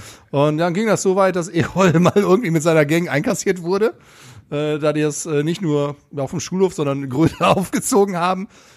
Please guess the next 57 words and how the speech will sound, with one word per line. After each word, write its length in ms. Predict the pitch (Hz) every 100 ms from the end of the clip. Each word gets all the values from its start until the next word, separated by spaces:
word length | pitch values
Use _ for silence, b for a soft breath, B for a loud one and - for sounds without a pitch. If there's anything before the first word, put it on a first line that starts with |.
| b
Wie, 160 | 131 202
ich 240 | 214 190
bin 100 | 277
mit 120 | 233
einem 80 | 208
blauen 260 | 175 208 208
Auge 200 | 190 190
davon 300 | 165 196 208
gekommen 300 | 160 151 156
und 80 | 139
seitdem 400 | 139 160 170 151
habe 100 | 143
ich 100 | 165
nie 280 | 165 233
wieder 240 | 190 139 123
was 240 | 127 -
von 160 | 139 -
irgendwem 500 | 190 285 190 156 180
irgendwo 320 | 175 233 170
gekauft, 400 | 160 160 151 -
nicht 140 | 202
mal 80 | 226
bei 180 | 160 156
eBay. 540 | - 185 147 139 233 - B B B B -
Äh, 180 | 160 185
und 160 | 196
die 80 | 233
Schuhe 240 | - 302
waren 120 | 123 98
weg. 200 | 92 -
Das 120 | 156
war 60 | 214
das 80 | -
Schlimmste. 440 | 226 226 151 170
Ich 160 | 165 185
hatte, 640 | 180 165 156 147 139 139 - b b
äh, 20 |
ein 60 | 139
neues 260 | 160 240 -
Paar 220 | 190 175
Nikes. 480 | 143 156 233 - -
Übrigens, 400 | 196 190 170 160
mein, 240 | 143 143
mein, 240 | 139 139 151
äh, 200 | 151 151
Kumpel 260 | 220 220
Mario 380 | 151 139 165 180
auch, 160 | 226 -
den 120 | 131
ich 120 | 131
letztes 160 | 147 170
Mal 100 | 139
schon, 160 | 135
äh, 160 | 131 135
gegrüßt 480 | 185 127 123 151 -
hab 180 | 127 -
im, 280 | 127 120